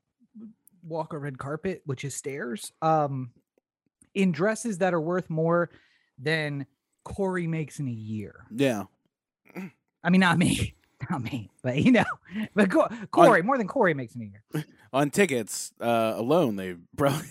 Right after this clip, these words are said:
Speaker 2: <laughs> they probably eclipse what most of us make in a year. You
Speaker 1: True.
Speaker 2: gotta
Speaker 1: I, I mean, the, the, the tickets are thirty thousand a piece. So,
Speaker 2: Yeah.
Speaker 1: you
Speaker 2: So
Speaker 1: know.
Speaker 2: if you're going with two people, what's the, isn't the median income basically, like, fifty-eight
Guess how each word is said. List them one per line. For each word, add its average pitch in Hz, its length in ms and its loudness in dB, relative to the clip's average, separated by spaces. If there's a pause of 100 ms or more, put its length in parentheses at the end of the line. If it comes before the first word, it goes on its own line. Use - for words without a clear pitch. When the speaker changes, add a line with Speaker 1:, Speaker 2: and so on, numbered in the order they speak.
Speaker 2:
<laughs> - 160 -20
they 185 100 10
probably 127 520 2 (460)
eclipse 123 400 -4
what 104 160 -6
most 107 220 -4
of 104 80 -8
us 98 160 -8
make 107 200 -6
in 98 60 -12
a 95 60 -10
year. 90 320 -12 (800)
You 135 120 2
Speaker 1:
True. 131 120 6
Speaker 2:
gotta 110 100 -4
Speaker 1:
I, 190 200 4
I - 20 2
mean, 185 140 2
the, 160 100 -4
the, 160 240 0
the 147 160 -4
tickets 202 280 -2
are 160 60 0
thirty 160 240 -2
thousand 147 320 -2 (160)
a 110 40 -12
piece. 135 480 -16
So, 127 80 -6
Speaker 2:
Yeah. 135 280 2 (160)
Speaker 1:
you 147 80 -10
Speaker 2:
So 131 80 -2
Speaker 1:
know. 139 60 6
Speaker 2:
if 123 80 0
you're 143 80 0
going 147 240 2
with 107 80 -8
two 147 180 0
people, 110 500 -2 (420)
what's 147 200 0
the, 143 260 0
isn't 175 200 -4
the 160 80 -2
median 151 360 0
income 143 320 -4
basically, 143 360 -2
like, 131 200 -2
fifty-eight 131 460 -4